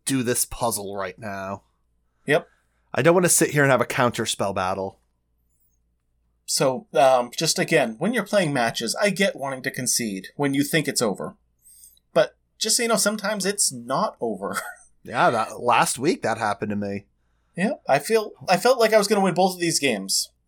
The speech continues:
Speaker 2: but only, like, seventy-five percent of the time.
Speaker 1: Mm-hmm.
Speaker 2: I mean, like, things happen. That player gave up, like, a twenty-five percent chance of winning. And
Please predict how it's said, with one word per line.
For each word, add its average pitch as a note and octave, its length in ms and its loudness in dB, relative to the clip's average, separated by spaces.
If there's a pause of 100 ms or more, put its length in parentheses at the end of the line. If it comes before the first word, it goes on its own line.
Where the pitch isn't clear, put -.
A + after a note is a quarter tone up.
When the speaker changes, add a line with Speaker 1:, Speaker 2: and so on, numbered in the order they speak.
(120)
Speaker 2:
but D3 300 4
only, B3+ 260 0
like, E3 260 2
seventy-five C#3+ 720 0
percent C3+ 280 -4
of A2 60 -8
the A2+ 60 -8
time. A#2+ 380 -6 (500)
Speaker 1:
Mm-hmm. A#2 340 -4 (540)
Speaker 2:
I - 20 0
mean, D3 300 -2
like, E3 200 -2
things G#3 360 0 (220)
happen. E3 480 -6 (420)
That E3 140 0
player A3+ 200 2
gave G3+ 180 0
up, G#3 120 2
like, D#3+ 100 -2
a B2+ 60 -2
twenty-five F#3 440 0
percent C#3+ 280 -4
chance D#3 260 -4
of A2+ 120 -10
winning. B2 380 -4 (840)
And B2+ 300 -2